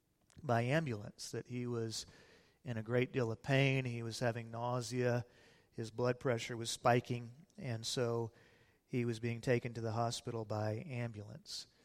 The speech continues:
Well, they were able to get him there and get him stabilized and get the blood pressure down. And so we went with the idea that it was complications from surgery, and he's now in his late seventies, and so you have to be careful when you have surgery at that age.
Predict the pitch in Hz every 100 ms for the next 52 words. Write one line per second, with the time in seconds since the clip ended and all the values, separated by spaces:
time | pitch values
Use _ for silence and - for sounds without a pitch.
0 | _ _ _ _ _ _ - 180 190 180
1 | 185 180 165 151 139 131 131 156 151 147
2 | 135 135 147 151 123 139 139 135 123 -
3 | - 143 131 127 123 131 139 - 127 123
4 | 131 127 127 131 - 127 - 123 123 120
5 | 139 131 123 135 127 123 - - - -
6 | _ 135 135 127 123 - - 139 139 147
7 | 131 131 127 127 131 147 139 127 - 135
8 | 127 127 135 127 - 127 - 131 120 139
9 | 123 127 123 139 160 117 113 143 139 131
10 | - - _ - 135 131 131 127 - -
11 | - - - 143 139 147 - 147 135 131
12 | 143 160 160 - 151 151 151 151 143 143
13 | 147 127 - 139 135 127 123 - 123 120
14 | 117 113 123 113 110 113 135 -